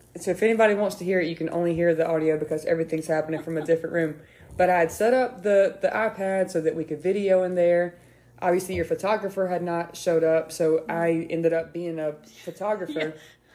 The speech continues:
Speaker 1: But the next thing I know, I'm literally putting water in this pool,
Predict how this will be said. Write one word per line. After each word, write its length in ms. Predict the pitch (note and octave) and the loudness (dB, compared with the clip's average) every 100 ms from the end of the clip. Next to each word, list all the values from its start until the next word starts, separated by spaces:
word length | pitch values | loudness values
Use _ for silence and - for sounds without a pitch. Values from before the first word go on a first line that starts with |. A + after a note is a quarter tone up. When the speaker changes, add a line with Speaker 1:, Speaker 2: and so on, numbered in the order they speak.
| _ _ | _ _
Speaker 1:
But 140 | F#3+ F#3+ | -8 -6
the 40 | |
next 200 | A#3 D4+ | -4 -4
thing 180 | A#3+ A3 | -4 -4
I 80 | B3 | -2
know, 180 | G#3 - | 0 0
I'm 220 | F#3 C#4 | -4 -2
literally 320 | B3 B3+ C4 | -2 -2 -4
putting 400 | A3 B3 C4 B3+ | -4 -4 -4 -6
water 520 | A3+ B3 G#3 E3+ E3 - _ _ - | -8 -6 -4 -4 -6 -12 _ _ -8
in 180 | A#3+ B3+ | -4 -2
this 180 | B3 A#3+ | -4 -6
pool, 640 | - C4 B3 E3 D#3 F#3+ | -10 -6 -4 -4 -6 -12